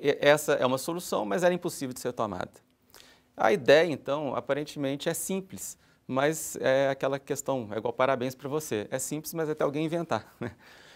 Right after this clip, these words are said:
É, foi designada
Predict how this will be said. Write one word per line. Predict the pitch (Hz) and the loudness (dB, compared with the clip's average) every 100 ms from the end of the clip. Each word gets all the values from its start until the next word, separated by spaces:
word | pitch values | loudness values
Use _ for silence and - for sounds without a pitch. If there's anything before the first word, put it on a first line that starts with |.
| - | -14
É, | - 120 120 113 113 110 104 98 - _ _ _ _ | 2 6 8 8 8 6 4 0 -8 _ _ _ _
foi | - - 170 180 196 | -18 -4 4 4 6
designada | 185 170 170 160 127 123 117 120 | 2 2 0 -2 0 0 2 0